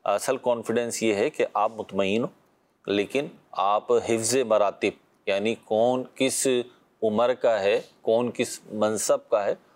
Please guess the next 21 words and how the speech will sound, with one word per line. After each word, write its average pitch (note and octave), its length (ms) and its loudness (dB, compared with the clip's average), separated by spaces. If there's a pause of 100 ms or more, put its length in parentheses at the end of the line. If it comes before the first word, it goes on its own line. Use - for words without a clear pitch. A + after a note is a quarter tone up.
(140)
اس - 200 -2
کا B2 100 2
خیال G#2+ 460 0
رکھتے G#2 240 -2
ہوئے A2 160 2
زندگی G2 400 0
گزاریں۔ F#2+ 440 2 (400)
اے، A#2 220 4 (340)
دعوت C3 360 0
اسلامی C#3 440 0
کے C#3 120 2
دینی B2 360 0
ماحول A#2+ 280 0
کے B2+ 180 -4
قریب A2+ 300 0 (140)
آپ G2+ 220 0
آئیں، F#2 160 0 (240)
بلکہ G#2+ 320 0
قریب C#3 320 -2
کیا D3+ 140 0
ہے، - 40 -12